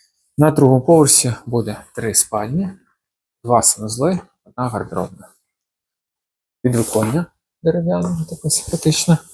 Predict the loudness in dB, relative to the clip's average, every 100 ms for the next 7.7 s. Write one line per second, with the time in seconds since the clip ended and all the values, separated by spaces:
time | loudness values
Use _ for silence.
0 | -20 -20 _ _ _ _ _ _ _ _
1 | _ _ -2 0 0 2 0 -2 0 2
2 | 4 4 4 0 -2 -4 -4 -2 -2 2
3 | 4 4 4 0 2 -2 -4 -4 -6 -16
4 | -20 _ -20 -6 0 2 4 2 -2 -2
5 | -4 -12 -20 _ _ _ _ _ _ _
6 | -4 0 0 0 -6 -4 -2 -2 -2 -4
7 | -8 -8 -8 -10 -12 -12 -20